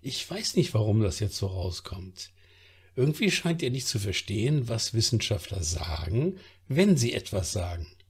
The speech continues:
Ich sage, es kann sein.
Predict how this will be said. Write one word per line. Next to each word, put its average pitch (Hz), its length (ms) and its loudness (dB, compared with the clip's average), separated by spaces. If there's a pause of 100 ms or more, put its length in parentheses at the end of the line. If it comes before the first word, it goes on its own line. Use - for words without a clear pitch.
(600)
Ich - 280 -4 (340)
sage, 113 600 0 (240)
es - 420 0
kann 135 500 0 (180)
sein. 123 640 0